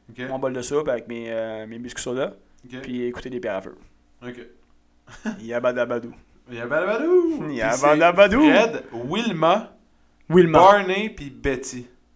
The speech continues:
Speaker 2: I-, oh, OK, ça, c'est les noms des gens.
Speaker 1: Des personnages.
Speaker 2: Des personnages.
Speaker 1: Ouais.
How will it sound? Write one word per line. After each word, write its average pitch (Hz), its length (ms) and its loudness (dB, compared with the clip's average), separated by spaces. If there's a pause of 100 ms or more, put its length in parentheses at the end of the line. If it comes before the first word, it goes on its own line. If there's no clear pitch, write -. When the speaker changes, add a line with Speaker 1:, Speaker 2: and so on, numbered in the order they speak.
(220)
Speaker 2:
I-, 269 380 2
oh, 208 280 12
OK, 208 200 0
ça, 185 80 -4
c'est 175 160 -4
les 135 140 2
noms 156 260 6
des 135 200 2
gens. 143 340 4 (100)
Speaker 1:
Des 113 120 -20
personnages. 107 580 -18
Speaker 2:
Des 135 80 -6
personnages. 131 640 2
Speaker 1:
Ouais. 117 80 -14